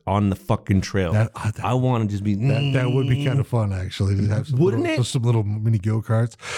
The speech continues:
Speaker 2: See, here's the thing: is, I watched this dude on, uh,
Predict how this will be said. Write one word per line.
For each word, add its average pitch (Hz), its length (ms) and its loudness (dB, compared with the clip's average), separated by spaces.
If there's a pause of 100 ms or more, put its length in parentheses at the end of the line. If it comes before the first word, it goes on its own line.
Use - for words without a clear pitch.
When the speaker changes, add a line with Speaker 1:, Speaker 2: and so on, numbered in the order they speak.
(160)
Speaker 2:
See, - 180 -2
here's 175 160 2
the 156 100 -2
thing: 135 200 0
is, 101 160 0
I 101 200 -2
watched 139 360 0
this 135 160 2
dude 117 340 0
on, 101 560 0
uh, 87 360 -4